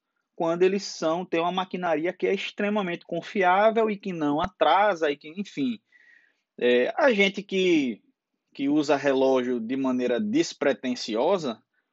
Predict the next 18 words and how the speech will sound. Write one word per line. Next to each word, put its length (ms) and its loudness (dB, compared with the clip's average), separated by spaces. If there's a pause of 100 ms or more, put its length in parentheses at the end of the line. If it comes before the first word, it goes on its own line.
(220)
ou 180 0
seja, 460 0
tem 280 0
várias 280 4
referências 340 -2
pra 140 2
horário, 400 6
não 120 -6
tem 180 -6
uma, 260 -6 (480)
não 120 -8
tem 120 -2
uma 60 0
necessidade 680 0
de 80 -8
ter 220 -2
um 140 -4
horário 440 4